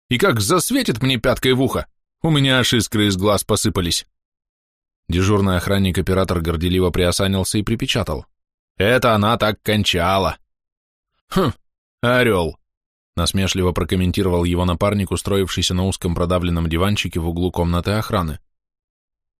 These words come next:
"Ну, с ухом понятно. А фингал под глазом у тебя откуда?" "А!" рассказчик махнул рукой. "Это моя!"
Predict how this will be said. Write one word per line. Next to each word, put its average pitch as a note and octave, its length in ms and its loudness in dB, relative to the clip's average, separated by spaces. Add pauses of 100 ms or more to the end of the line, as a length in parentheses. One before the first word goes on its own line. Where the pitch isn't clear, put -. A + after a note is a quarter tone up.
(120)
"Ну, F#2 300 0
с - 100 -2
ухом E3+ 320 2
понятно. E3 560 0 (640)
А F#2+ 160 2
фингал F#3+ 420 4
под F#2+ 180 0
глазом F2 420 2
у F2 60 0
тебя F#2+ 220 0
откуда?" F#2 420 -4 (1300)
"А!" F#3 540 2 (340)
рассказчик E2 540 -2
махнул E2+ 360 0
рукой. F2 400 -2 (400)
"Это F3+ 280 2
моя!" F2+ 640 2